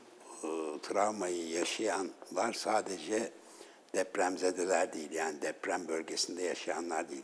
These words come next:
Aslında tüm Türkiye, e, benzer,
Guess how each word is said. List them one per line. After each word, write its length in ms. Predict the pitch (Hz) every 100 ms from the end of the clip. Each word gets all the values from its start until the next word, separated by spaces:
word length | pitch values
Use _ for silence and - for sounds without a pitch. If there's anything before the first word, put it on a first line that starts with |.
| 76
Aslında 360 | - 85 90
tüm 260 | 95 - 113
Türkiye, 640 | - 82 - - 78 - - - - - - - - - -
e, 880 | 76 73 71 69 71 65 62 62 - -
benzer, 680 | 82 85 87 98 117 -